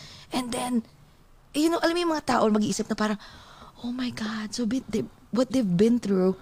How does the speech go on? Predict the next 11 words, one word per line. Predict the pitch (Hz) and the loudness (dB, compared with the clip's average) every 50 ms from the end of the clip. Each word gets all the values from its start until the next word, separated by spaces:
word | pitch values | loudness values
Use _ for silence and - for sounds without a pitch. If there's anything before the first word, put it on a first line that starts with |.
| - - | -10 -6
I'm | - 240 240 208 214 | -2 -2 0 0 0
always, | 233 233 247 240 277 262 240 220 - | 0 -2 0 0 2 2 2 2 0
I | - 214 208 | 0 0 2
al-, | - 233 254 277 277 - - - | 2 2 0 0 -2 -4 -4 -2
al-, | 202 220 226 - - | -2 0 0 0 0
I | 214 214 202 | 0 0 2
also | - 208 233 254 - 240 | 2 2 2 2 2 0
experience | 214 - - - 208 208 240 254 220 196 - 170 | -2 -2 -2 0 0 2 2 2 2 0 0 0
it." | 156 151 - - - - - - - - | -2 -2 -4 -8 -18 -20 -20 -18 -12 -10
So | - | -8
parang, | 254 - 277 277 285 254 | -6 -4 -4 -4 -4 -8